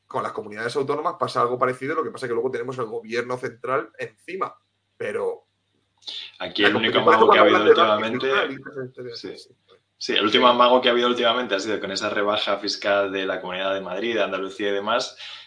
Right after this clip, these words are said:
Speaker 2: La Comunidad Valenciana también, y enseguida se ha tratado de acotar que haya competitividad entre comunidades autónomas.
Speaker 1: Pero,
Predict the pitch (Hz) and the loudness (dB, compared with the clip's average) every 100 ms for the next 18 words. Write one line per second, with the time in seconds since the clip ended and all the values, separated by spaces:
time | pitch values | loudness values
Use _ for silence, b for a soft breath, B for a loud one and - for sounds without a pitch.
0 | B - - 95 92 98 98 98 98 95 | B -12 -8 -6 -2 -2 -2 -4 -4 -4
1 | 98 104 127 - - 104 101 101 95 98 | -4 -4 -6 -6 -6 -4 -2 -4 -4 0
2 | 107 113 123 107 98 98 90 90 85 85 | 0 0 -2 -2 0 0 0 -2 -4 -6
3 | 85 92 87 82 - 104 85 85 87 87 | -2 0 0 -6 -6 -2 -2 -4 -8 -12
4 | 82 80 82 82 80 80 82 80 80 - | -14 -16 -12 -12 -12 -18 -20 -20 -16 -16
5 | - - 139 - 131 131 | -18 -14 -12 -2 0 0